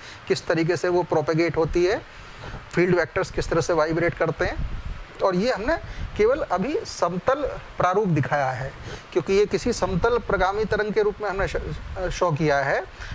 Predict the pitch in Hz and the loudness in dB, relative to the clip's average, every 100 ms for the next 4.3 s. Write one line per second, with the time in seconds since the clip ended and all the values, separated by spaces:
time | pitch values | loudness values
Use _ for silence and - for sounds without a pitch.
0 | - 156 - 220 277 359 277 - 240 233 | -2 0 0 0 0 0 2 4 4 4
1 | 196 190 202 - 226 220 202 202 190 208 | 4 4 2 0 -4 2 4 4 2 0
2 | 240 190 196 175 170 190 135 120 - - | 2 0 0 0 0 0 -2 -4 -10 -14
3 | - - 156 139 143 180 196 202 170 - | -16 -2 0 2 4 4 4 2 0 -12
4 | - - | -18 -8